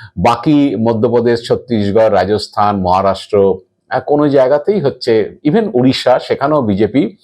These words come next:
আহ, কাউকে মুখ্যমন্ত্রী মুখ প্রজেক্ট করে ভোটে নামেনি। নরেন্দ্র মোদী, আহ,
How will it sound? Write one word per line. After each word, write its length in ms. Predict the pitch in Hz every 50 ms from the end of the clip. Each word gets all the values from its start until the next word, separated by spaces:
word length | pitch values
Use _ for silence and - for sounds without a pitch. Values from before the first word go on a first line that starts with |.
| - - - - - - - - -
আহ, 320 | - 95 104 107 107 107
কাউকে 520 | 90 - 117 113 95 - 123 120 117 117 110
মুখ্যমন্ত্রী 640 | 107 107 117 117 - - 135 120 120 117 - 127 110
মুখ 220 | 107 113 107 -
প্রজেক্ট 340 | - 107 101 101 110 - -
করে 280 | - 117 107 110 107 101
ভোটে 320 | 85 78 101 95 107 110
নামেনি। 440 | 95 104 104 104 117 151 202 262 269 320 254 143
নরেন্দ্র 360 | 117 101 101 101 98 101 101
মোদী, 400 | 98 101 101 90 104 107 101 - - -
আহ, 280 | 92 90 92 92 92